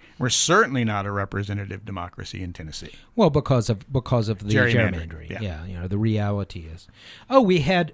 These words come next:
Speaker 2: uh, uh, I know something we should mention. Oh, so anyway, Franklin.
Speaker 1: Yeah.
Speaker 2: Thank you, Franklin,
Speaker 1: Thank you,
Speaker 2: for,
Speaker 1: Franklin,
Speaker 2: for
Speaker 1: for,
Speaker 2: doing
Speaker 1: yeah.
Speaker 2: that. And, uh, you, you make the state look a little bit
Speaker 1: A little
Speaker 2: nicer.
Speaker 1: better.
Speaker 2: Um,
Speaker 1: A little better.
Speaker 2: So,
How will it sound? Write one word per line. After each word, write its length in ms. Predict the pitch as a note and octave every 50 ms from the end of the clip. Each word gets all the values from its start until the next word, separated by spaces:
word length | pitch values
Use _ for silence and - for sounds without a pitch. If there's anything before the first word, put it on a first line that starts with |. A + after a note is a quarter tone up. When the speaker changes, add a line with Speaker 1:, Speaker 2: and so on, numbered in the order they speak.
| -
Speaker 2:
uh, 140 | C#3+ D3 D3 - -
uh, 100 | E3 D3 - - - - - - -
I 180 | - A2+ G#2 G2
know 300 | G#2+ G#2 F#2 F#2+ A2 A2+
something 340 | - - B2 A2 - C3+ B2+
we 140 | C3 C3 -
should 180 | - E3 D#3
mention. 240 | D#3+ F3 F#3 F3+ D#3
Oh, 60 | D#3
so 140 | D3+ G3 -
anyway, 280 | G#3+ A3+ A3 F#3 D#3 B2+
Franklin. 640 | - G3 F#3+ G3 G3+ G3 G3 G3 F#3+ F#3 F3+ - - - -
Speaker 1:
Yeah. 200 | D3 D3 A2 - - - -
Speaker 2:
Thank 360 | - - G3 F#3+ G#3 G3 -
you, 120 | G#3+ G3
Franklin, 440 | - - F#3 F3+ F3+ - E3 E3+ E3+
Speaker 1:
Thank 200 | C#3 C#3 B2+ A2+
you, 80 | C3+ A#2
Speaker 2:
for, 100 | - -
Speaker 1:
Franklin, 280 | - - A#2 A2+ A2
Speaker 2:
for 200 | - D#3+ D3+ C#3+
Speaker 1:
for, 60 | - G#2+
Speaker 2:
doing 300 | D#3 D#3 D#3+ D#3+ D#3+ D#3
Speaker 1:
yeah. 40 | D3+
Speaker 2:
that. 360 | D3 D3 D3 D3 C#3+ - - -
And, 480 | C#3+ C3+ B2+ B2 A#2+ A#2+ A2+ A#2 A2+ - - - - - _ _ -
uh, 420 | - C3+ A#2+ A2+ A2+ A2 G#2+ G#2+ G2+ - - - - - - - - - - - - _ _ - - _ _ _ _ _ _ _ _ _ _
you, 240 | - C#3+ C#3+ C#3 C#3
you 240 | C#3+ D3+ D3+ C#3+ C#3+
make 280 | D3+ D#3 D#3+ D3+ - -
the 80 | C3
state 380 | - - - C#3 A#2+ A#2 - -
look 240 | A#2 A2+ G#2 - -
a 40 |
little 240 | G2+ G2 G2 F#2 F#2
bit 220 | F2 - F2+ - -
Speaker 1:
A 80 | - C#3
little 240 | C#3 C#3 C#3 C#3 C3+
Speaker 2:
nicer. 360 | A2+ G#2+ F2 - - - F2 E2 - - -
Speaker 1:
better. 60 | A#2+
Speaker 2:
Um, 200 | A2+ A2+ A2+ A2 A2+
Speaker 1:
A 40 |
little 140 | A#2 A2 A#2
better. 260 | G#2 - - - - -
Speaker 2:
So, 380 | - - F3 E3+ D3 C#3+ C#3+